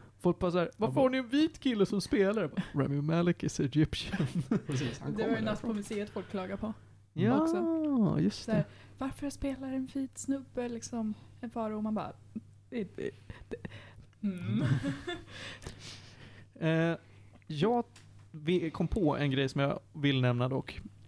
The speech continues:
Speaker 1: Och det är att den här filmen gav mig mycket vibbar till den gamla rullen Sucker Punch, som jag pratat om här tidigare.
Speaker 3: Jag fick, alltså, jag tänkte, jag tänkte på det lite i, eh,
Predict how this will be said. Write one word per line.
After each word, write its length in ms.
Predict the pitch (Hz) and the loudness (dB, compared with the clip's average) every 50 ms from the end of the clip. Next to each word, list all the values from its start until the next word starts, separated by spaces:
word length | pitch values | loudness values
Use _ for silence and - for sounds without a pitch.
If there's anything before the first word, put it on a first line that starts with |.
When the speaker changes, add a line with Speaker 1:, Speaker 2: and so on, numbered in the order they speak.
| - - - - - - - | -20 -20 -20 -20 -20 -6 0
Speaker 1:
Och 100 | 160 147 | 2 2
det 200 | 190 208 180 151 | 4 4 4 4
är 60 | - | 2
att 220 | 143 139 - - - - - | 2 0 -2 -4 -10 -16 -8
den 140 | - 165 160 151 | -4 -2 0 2
här 360 | 190 233 226 220 214 202 - | 2 4 4 4 2 2 -2
filmen 420 | - - 180 151 131 123 135 131 123 | -2 2 4 4 4 4 2 2 4
gav 200 | 151 147 139 131 | 4 4 4 6
mig 140 | 127 127 | 6 4
mycket 460 | 131 160 214 226 - - - 165 160 156 | 4 4 2 2 0 0 2 2 4 4
vibbar 540 | 214 208 151 127 123 135 127 131 131 135 - - | 4 2 2 2 2 2 2 4 2 0 -2 0
till 240 | - 156 135 131 | 2 2 4 4
den 160 | 131 135 135 135 | 4 2 2 2
gamla 260 | 147 147 135 127 131 | 0 2 2 4 4
rullen 280 | 151 156 135 123 123 | 4 4 4 4 2
Sucker 520 | 127 - - - 277 269 - - - 160 131 | 0 -2 -2 0 0 0 0 0 0 2 4
Punch, 500 | - - - - - - - - - - - - - - - | 4 4 2 0 -2 0 0 0 0 0 -4 -12 -20 -18 -10
som 140 | - - - | -8 -6 -4
jag 100 | - - | -4 -2
pratat 320 | - - - - - - | -2 -2 -2 -2 -4 -4
om 140 | - - 156 | -2 0 0
här 200 | 160 - - - | 0 0 0 0
tidigare. 460 | - 160 160 - - - - - - - - - - - - | 0 -2 -2 0 0 0 0 2 0 0 -2 -4 -20 -12 -8
Speaker 3:
Jag 360 | 160 175 190 190 190 190 196 - - - - - - - - - - - - - | -6 -4 -2 -2 -4 -6 -8 -10 -14 -18 -18 -18 -18 -18 -16 -16 -16 -12 -8 -6
fick, 340 | 156 160 - - - - - - - | -6 -6 -6 -8 -12 -12 -14 -12 -10
alltså, 320 | 160 151 151 165 156 156 156 | -8 -6 -4 -4 -4 -4 -4
jag 140 | 160 156 - | -4 -4 -4
tänkte, 220 | 160 156 156 156 | -4 -6 -6 -6
jag 140 | - 165 156 | -6 -4 -4
tänkte 200 | 208 190 180 165 | -2 -2 -2 -2
på 60 | 175 | -2
det 160 | 160 147 139 | -2 -2 0
lite 240 | 139 135 127 127 - | 0 -2 -2 -4 -6
i, 260 | - 127 123 117 120 117 | -4 -2 -2 0 0 -2
eh, 120 | 113 113 | -2 -4